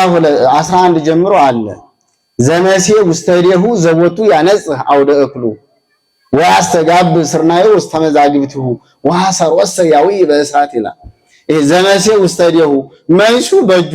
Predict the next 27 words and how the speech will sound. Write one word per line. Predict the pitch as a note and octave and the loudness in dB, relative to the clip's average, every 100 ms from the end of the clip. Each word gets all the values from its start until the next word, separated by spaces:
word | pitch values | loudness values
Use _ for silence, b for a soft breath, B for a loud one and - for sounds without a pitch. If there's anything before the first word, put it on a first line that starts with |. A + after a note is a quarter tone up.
| D#3+ | -2
ነው። | C#3 B2+ G#2+ G#2 G2 _ _ _ _ _ | 0 -2 -4 -10 -18 _ _ _ _ _
ገለባውን | G#2 D#3+ F3 F3 F#3+ A3+ A#3 | 0 2 2 2 2 2 0
ከስንዴው፣ | E3 F3 F#3 A3 | -2 -2 -2 0
ስንዴውን | A3+ F3+ E3+ F#3 G#3 | 0 0 0 0 -2
ከገለባው | F3 E3+ F3 F#3 G#3+ G4 - B - | -2 0 0 2 0 -2 -6 B -2
የሚለይበት | C#3+ F3+ G#3 G#3 G#3 G#3+ A4 - | 0 2 2 2 0 -2 -4 -2
መንሹ | F#3 G#3+ G#3+ A#3+ | 0 0 0 -4
በየት | G#3 F#3+ F#3 | -2 0 0
ነው? | D#3 F#2 - _ _ _ _ - | -4 -6 -12 _ _ _ _ -2
መንሽ | F3+ A3 | 0 0
የምንለው | A3 G#3 F#3+ E3+ | 0 -2 0 0
ምንድን | D3+ C3+ A2+ | 0 -2 -4
ነው? | G2+ - _ _ _ _ _ _ - | -8 -14 _ _ _ _ _ _ -6
ያው | D3+ A#2 | -2 -2
ሶስት | A2+ D#3+ E3 E3 | -4 -4 -4 -4
ጣት | E3+ F3 | -2 -2
ያለው | F#3+ G#3+ F4 | -2 0 0
መያዣው | F3+ E3+ E3 E3 | 0 0 0 -2
አንድ | E3 | -2
የሆነ | D#3+ F3 | -2 -2
ይመስለኛል። | A3 D3+ A#2+ A2+ A2 G#2+ | -2 -4 -4 -4 -2 0
ያው | C3+ | 0
ድማ | C#3+ C#3 B2+ | 2 0 -2
መሳሪያ | B2 B2+ B2+ A#2 | -4 -4 -4 -6
ነው። | - _ _ _ _ _ _ _ - | -12 _ _ _ _ _ _ _ -4
ስለዚህ | F#3+ A#3 A#3+ F4+ B3+ | 0 0 2 2 2
መንሹ | F3+ G#3 | 2 2